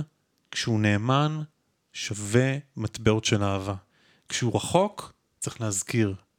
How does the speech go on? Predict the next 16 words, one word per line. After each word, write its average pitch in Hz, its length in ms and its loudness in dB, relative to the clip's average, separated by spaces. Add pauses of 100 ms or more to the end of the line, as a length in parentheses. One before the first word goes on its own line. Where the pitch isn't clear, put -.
(340)
תחזור 131 420 2
לדרך, 127 580 0
תאהב, 120 400 4 (800)
אה, 101 360 -2
לך 117 220 2
תגלה 120 340 4
את 123 120 -2
האהבה 110 300 4
שלך, 127 340 0 (560)
לך 117 140 2
תגלה 117 300 6
את 117 120 2
הייעוד 127 360 4
שלך, - 320 0 (640)
או 110 60 0
שלך, 127 540 0